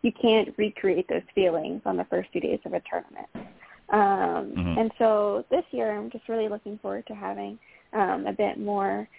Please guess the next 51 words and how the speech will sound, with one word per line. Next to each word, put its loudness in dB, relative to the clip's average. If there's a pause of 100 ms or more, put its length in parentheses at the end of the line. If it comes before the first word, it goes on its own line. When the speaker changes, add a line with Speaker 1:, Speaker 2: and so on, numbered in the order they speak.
(380)
Speaker 1:
of 4
a 6 (360)
set 4
out -6 (100)
schedule -4
where -6 (320)
I -2
know 0
exactly -4
which -4
tournaments -4
I'll 0
be 2
playing, 2
because 4
last 2
year's 0
a -6
bit 0
of 0
a 0
hit -6
and -4
miss. -8
It -2
would -2
be -2
like, -2
"Okay, 0
I'm 2
gonna -2
play 2
this 0
event. 2 (340)
If 2
I 4
get 0
in, -2
like, -4
depends -4
on -2
the -6
reshuffle 0
and -4
whatnot." -2
There 2
was 2
a -2
lot 2
of, 0 (580)
um, 2